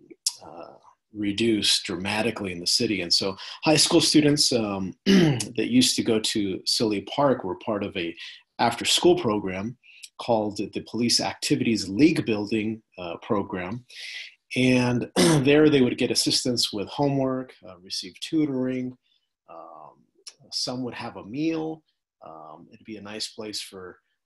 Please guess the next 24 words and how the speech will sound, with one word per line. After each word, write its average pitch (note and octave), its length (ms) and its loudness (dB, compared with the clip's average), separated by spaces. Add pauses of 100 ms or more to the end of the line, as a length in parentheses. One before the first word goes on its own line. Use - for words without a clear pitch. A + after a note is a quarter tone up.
(100)
uh, D#2+ 240 -18
um, C#2+ 640 -20 (100)
young A#2+ 300 -10
people A#2 500 -10 (920)
to F2+ 800 -16
be G#2 180 -12
able G2 240 -14
to, E2+ 300 -16 (460)
um, F2 380 -20 (160)
just G#2+ 300 -18
grow, G#2+ 480 -8 (180)
uh, E2+ 260 -20 (200)
in F#2 80 -20
their G2 200 -12
education G2 840 -14
and F2 480 -20
do F#2+ 120 -18
it F#2 80 -16
in E2+ 140 -20
a E2+ 60 -18
safe F#2 360 -10
place, G2 600 -14
especially F#2+ 520 -14
since, F2+ 440 -16